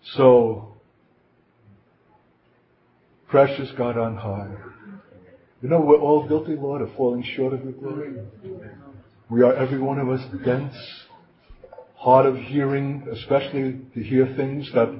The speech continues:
require our humiliation or threat of loss. We want to hear those things that confirm us. And so, my God, we ask your forgiveness that we have been so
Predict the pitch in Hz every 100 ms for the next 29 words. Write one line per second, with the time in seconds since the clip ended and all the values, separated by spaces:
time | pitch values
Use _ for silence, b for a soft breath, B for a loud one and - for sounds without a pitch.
0 | B B B - 117 113 123 123 127 123
1 | 127 123 123 127 120 123 131 - 139 139
2 | 139 - _ - 113 104 - 131 - 127
3 | 110 120 131 135 - - _ - - _
4 | _ _ _ _ _ _ _ _ _ _
5 | - 110 127 135 139 123 135 131 127 147
6 | 139 123 120 - 117 - 165 160 131 107
7 | - - 285 - 254 _ _ _ _ _
8 | _ _ _ _ _ _ _ 120 107 -
9 | 135 135 127 131 127 117 123 131 131 -
10 | 123 - 120 135 131 110 104 - - -
11 | - - - _ _ _ - - - -
12 | _ _ - 113 110 123 131 113 131 120
13 | - 113 107